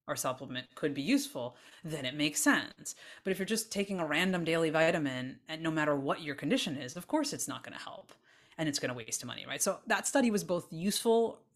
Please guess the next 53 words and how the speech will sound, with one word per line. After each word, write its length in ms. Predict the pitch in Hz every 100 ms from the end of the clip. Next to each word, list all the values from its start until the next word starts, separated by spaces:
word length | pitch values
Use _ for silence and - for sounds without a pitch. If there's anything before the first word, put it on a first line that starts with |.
| 180
or 80 |
that 240 | 196 170 160
paper 260 | 196 208
was 140 | 170 143
both 180 | 147 143
useful 320 | 190 - 226
and 100 | 175
also 200 | 160 151
a 40 |
bit 120 | 143
annoying, 420 | 139 170 208 135 139
'cause 140 | 143
it, 160 | 143 - -
I 160 | 165
feel 160 | 185 185
like 100 | 156
a 40 |
lot 140 | 151 139
of 60 |
people 200 | 139 139
took 180 | 135 156
away 160 | 139 131
the 140 | 127 123
conclusion, 520 | - 139 160 147 131
like, 200 | 127 120 -
definitely 360 | 147 - 143
never 220 | 139 135
take 200 | 131 123
a 40 | 127
vitamin, 420 | 139 123 113 - - _ _ - - _
right? 100 | 220
But 100 | 208
obviously, 280 | 233 220 226
like, 180 | 214 -
prenatal 300 | 190 180 175
vitamins 440 | 160 165 165 165 - _
are 220 | 208 269 220
good 380 | 135 - - -
for 220 | - 180
that 240 | 151 135 -
specific 540 | - 127 123 - -
time 240 | - 156
frame 240 | 147 135 123
and 100 | 127
that 160 | 117
specific 560 | - - - - 123 -
use. 400 | 233 - - - - - - _ _ _
So 140 | - 220
probiotics 560 | - 247 220 208 208
are 40 | 180
exactly 320 | 151 135 135
the 80 | 127
same, 300 | - 127